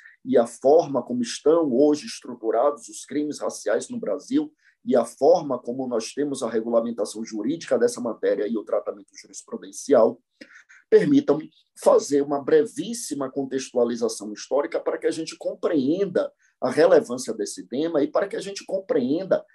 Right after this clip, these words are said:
a ferida aberta que ainda é essa questão relacionada às relações raci-, raciais no Brasil, que, lamentavelmente, muita gente faz de conta que não existe,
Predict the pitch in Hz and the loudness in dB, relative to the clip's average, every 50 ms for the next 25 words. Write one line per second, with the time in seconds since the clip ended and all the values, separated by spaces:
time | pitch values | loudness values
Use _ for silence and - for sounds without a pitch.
0 | _ _ _ - 156 156 - - 180 165 156 147 156 220 262 262 226 190 175 156 | _ _ _ -2 -2 -2 -2 0 2 4 4 4 2 0 0 2 4 6 6 6
1 | 131 113 101 127 127 139 180 185 - - - 131 131 - - 160 170 160 151 131 | 4 2 2 0 0 0 0 -4 -8 -8 -8 -8 -8 -8 -4 -2 0 0 0 0
2 | 131 160 196 226 226 196 170 143 123 120 123 151 175 180 180 _ _ _ _ - | -2 -4 -6 -4 2 2 4 4 4 4 4 4 2 2 0 _ _ _ _ -2
3 | 127 131 156 151 - - 165 165 160 165 _ _ _ - - 165 156 - - - | 0 0 0 -2 -4 -6 -6 -6 -6 -8 _ _ _ -2 -2 0 0 -2 -4 -6
4 | 139 143 147 143 143 143 143 - 135 131 123 123 127 131 127 - 123 127 127 123 | -6 -4 -2 0 0 0 -2 -4 -8 -4 -4 -4 -4 -4 -6 -4 -2 -2 -2 -2
5 | - 120 120 120 - 131 127 - - 123 113 - - 107 - 117 113 - - - | -4 -10 -12 -10 -10 -10 -10 -8 -8 -8 -8 -6 -8 -4 0 0 0 0 2 2
6 | 120 110 113 113 - 113 107 104 110 101 98 98 - 120 151 170 165 - _ _ | 4 4 4 2 -2 -6 -2 0 0 0 0 -2 -2 0 0 0 0 -2 _ _
7 | - - _ _ _ - 180 175 190 202 214 214 202 - 180 165 156 151 131 131 | -20 -20 _ _ _ -6 -2 0 0 0 0 -2 -2 0 0 2 2 2 2 0
8 | 139 160 - - 156 147 151 170 214 - - 180 - - 120 123 135 147 - - | -4 -6 -6 -8 -8 -6 -6 -8 -2 2 4 4 4 4 0 -4 -4 -4 -6 -6
9 | - - - _ _ _ _ _ _ - - - 180 185 190 220 - - - 180 | -10 -10 -12 _ _ _ _ _ _ -12 -2 2 4 6 6 6 4 2 -10 -12
10 | - - 143 143 139 - 135 - 139 131 127 120 113 107 - - 127 131 131 - | -12 -8 -8 -8 -6 -8 -10 -10 -10 -10 -6 -4 -4 -4 -6 -6 -8 -8 -8 -8
11 | - - - | -10 -12 -14